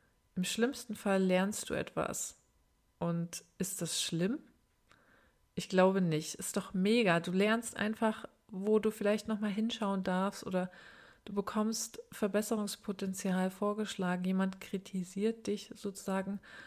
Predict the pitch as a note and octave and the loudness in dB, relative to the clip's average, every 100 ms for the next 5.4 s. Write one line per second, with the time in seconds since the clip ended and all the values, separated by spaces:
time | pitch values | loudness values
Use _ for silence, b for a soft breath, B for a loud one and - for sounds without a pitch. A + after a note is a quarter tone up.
0 | B B - F#3+ - G#3+ F#3+ - F#3+ F#3 | B B -4 -4 0 0 0 0 0 2
1 | G3 G3+ F#3 F#3 F3+ G3 G3+ G3 F#3 F#3 | 2 2 0 0 2 2 0 -4 -6 -8
2 | - F#3 G#3+ A3+ A3 G3 F#3+ G3+ F#3 F3 | -6 -4 -2 -2 -2 0 2 2 0 -2
3 | G#3+ B B B B B B _ - F#3+ | -2 B B B B B B _ -12 -4
4 | F#3+ F#3+ F#3+ - _ _ _ - F#3+ G3+ | 0 2 0 -4 _ _ _ -2 0 0
5 | G3+ G3 F#3+ - | 0 -2 -2 -6